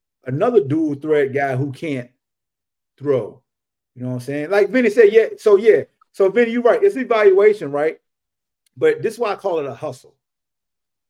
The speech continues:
If you play two or three years in college,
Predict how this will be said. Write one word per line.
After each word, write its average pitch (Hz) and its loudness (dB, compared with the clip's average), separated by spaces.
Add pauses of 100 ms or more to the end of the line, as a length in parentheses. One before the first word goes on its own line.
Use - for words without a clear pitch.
(640)
If 139 -8
you 311 -2
play 226 0
two 233 -8
or 202 2
three 196 -8
years 165 -6
in 131 -12
college, 113 -14